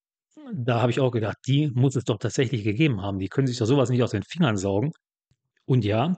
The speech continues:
die Frauen hat's tatsächlich gegeben. Und der Film, der ist wirklich große Klasse. Das Buch Eine Frage der Chemie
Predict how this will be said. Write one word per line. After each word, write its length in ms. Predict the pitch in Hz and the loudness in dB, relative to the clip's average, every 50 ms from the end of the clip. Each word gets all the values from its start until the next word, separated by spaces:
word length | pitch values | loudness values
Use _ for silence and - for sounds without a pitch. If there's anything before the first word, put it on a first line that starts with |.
| - - | 0 -2
die 80 | 110 | -2
Frauen 300 | - - 120 127 139 120 | 0 2 2 2 4 4
hat's 180 | 135 135 - - | 2 0 -2 -4
tatsächlich 460 | - 123 120 - 127 113 - 101 - | -4 -4 0 0 -2 0 0 -6 -6
gegeben. 420 | - 95 87 98 104 139 180 196 - - - - - - | -6 -6 -4 0 0 2 0 0 -2 -6 -16 -20 -20 -4
Und 120 | - 139 123 | 0 2 2
der 100 | 113 98 | 2 2
Film, 240 | - 139 143 147 139 | 2 4 4 4 6
der 120 | 123 117 | 4 2
ist 100 | 104 - | 2 0
wirklich 220 | 117 147 143 127 | -2 -2 -2 -2
große 260 | - 110 117 120 - 120 | 0 0 0 0 0 -2
Klasse. 320 | - 110 95 - - 90 - _ _ _ _ _ _ _ _ _ _ | -2 -2 -4 -4 -6 -12 -14 _ _ _ _ _ _ _ _ _ _
Das 240 | 123 135 127 104 117 | 2 2 4 4 4
Buch 140 | 160 196 | 4 4
Eine 180 | - 147 147 131 | 4 4 2 2
Frage 220 | - 139 135 143 | 2 2 2 4
der 100 | 135 131 | 4 2
Chemie 400 | - - 123 120 127 143 170 175 | 2 2 2 4 4 4 2 2